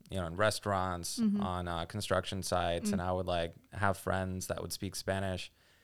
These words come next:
Speaker 1: And a lot of the people that live here, um, that speak Spanish are from Mexico.
Speaker 2: Mm-hmm.
Speaker 1: And, uh, actually, um,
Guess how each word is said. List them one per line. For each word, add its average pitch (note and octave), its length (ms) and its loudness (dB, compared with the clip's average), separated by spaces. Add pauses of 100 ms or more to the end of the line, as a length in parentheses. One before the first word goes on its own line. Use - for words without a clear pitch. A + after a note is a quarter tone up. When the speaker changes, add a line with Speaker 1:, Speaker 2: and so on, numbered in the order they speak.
(140)
Speaker 1:
And G2+ 340 0
a G2+ 80 4
lot G2 300 6
of B2+ 80 4
the A#2+ 60 -8
people A2 500 -2
that G2 360 2 (280)
live B2+ 260 2
here, F#2+ 440 0 (200)
um, F#2 280 0
that G2 180 4
speak A2+ 220 -6
Spanish G2+ 440 0
are G2+ 220 6
from G#2 260 -2
Mexico. E2+ 520 0
Speaker 2:
Mm-hmm. G#3 280 4 (500)
Speaker 1:
And, F#2 480 0
uh, E2+ 240 0
actually, G#2+ 440 2 (140)
um, F#2 420 0